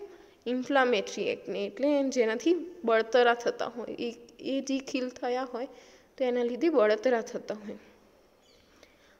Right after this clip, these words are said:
અને એ ખીલ જ્યારે એક જગ્યાએથી બીજી જગ્યાએ આપણે અડીએ તો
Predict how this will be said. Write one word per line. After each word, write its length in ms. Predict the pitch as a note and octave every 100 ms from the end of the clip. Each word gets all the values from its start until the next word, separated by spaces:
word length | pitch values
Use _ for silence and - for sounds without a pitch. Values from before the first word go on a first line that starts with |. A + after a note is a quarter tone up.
| -
અને 320 | A3 A3+ A3 A3
એ 400 | - C#4+ D#4 -
ખીલ 280 | - B3 A#3+
જ્યારે 280 | B3 A#3 A#3
એક 260 | A#3+ D4
જગ્યાએથી 460 | C#4+ A#3 C4 B3 C4
બીજી 280 | A#3+ A#3 C4
જગ્યાએ 320 | B3+ C4+ C4+
આપણે 300 | A#3+ G3+ A3+
અડીએ 380 | A3+ B3 A3 G#3
તો 160 | G#3+